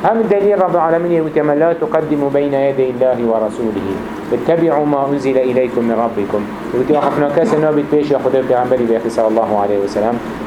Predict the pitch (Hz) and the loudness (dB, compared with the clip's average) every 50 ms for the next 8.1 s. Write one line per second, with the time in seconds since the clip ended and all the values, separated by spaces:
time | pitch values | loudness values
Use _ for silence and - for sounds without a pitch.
0 | - 131 147 151 156 151 156 156 135 147 170 170 180 185 165 165 160 160 156 151 | 0 0 2 2 2 2 0 0 0 0 0 2 2 2 2 2 0 0 0 2
1 | 151 147 143 143 147 143 156 147 143 135 127 123 127 123 120 117 117 123 127 131 | 0 0 0 0 0 0 0 0 0 -2 -2 -2 -2 -2 0 0 0 2 2 0
2 | 131 113 - 139 143 139 139 143 139 139 131 131 127 127 127 127 127 135 139 131 | 0 0 0 2 2 2 2 2 2 2 2 2 2 2 2 0 0 -2 -2 -2
3 | 120 117 110 113 113 104 113 107 110 131 156 - - - - - - - - 147 | -2 -2 -2 -2 -2 -2 0 0 0 0 0 -2 -4 -8 -8 -8 -8 -4 0 0
4 | 175 214 208 202 202 220 240 240 240 202 170 156 151 151 165 202 208 - - - | 0 2 0 0 0 0 0 0 2 2 2 2 2 2 0 0 -2 -2 -6 -10
5 | - - - - - - - - - - - - - 131 156 175 170 175 233 254 | -10 -10 -10 -12 -10 -10 -10 -10 -10 -10 -10 -4 -2 0 0 2 2 2 2 2
6 | 220 208 190 165 147 - - 135 127 127 127 135 135 131 - - - - - - | 2 2 2 2 0 0 0 0 2 2 2 0 -2 -4 -6 -10 -12 -10 -10 -10
7 | - - - - - - 120 139 160 165 156 139 131 147 151 143 147 - 127 120 | -10 -10 -10 -10 -8 -4 0 0 2 2 2 0 0 0 0 0 -2 -2 0 0
8 | 120 117 | 0 0